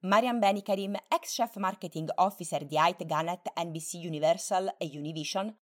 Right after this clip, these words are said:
la cui agenzia ha lavorato allo sviluppo del nuovo progetto, ha detto che We Love New York City è destinato a vivere accanto a I Love New York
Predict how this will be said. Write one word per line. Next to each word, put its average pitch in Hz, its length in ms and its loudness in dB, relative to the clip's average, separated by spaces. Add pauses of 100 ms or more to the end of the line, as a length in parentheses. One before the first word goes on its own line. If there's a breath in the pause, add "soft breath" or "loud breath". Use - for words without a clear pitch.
(140)
la 156 140 0
cui 202 200 0
agenzia 165 560 2
ha - 20 6
lavorato 147 460 2
allo 151 120 -2
sviluppo 165 440 -6
del 139 120 -8
nuovo 147 200 -2
progetto, 208 680 -2 (320)
ha 403 180 -2
detto 339 240 -2
che 269 100 -2
We 208 160 -2
Love 240 200 6
New 190 120 -4
York 175 260 -2
City 226 400 -8 (200 loud breath)
è - 100 2
destinato 269 480 -2
a 269 60 0
vivere 214 260 -2
accanto 170 360 -2
a - 20 2
I 220 40 2
Love 170 200 4
New 202 100 -4
York 151 520 -4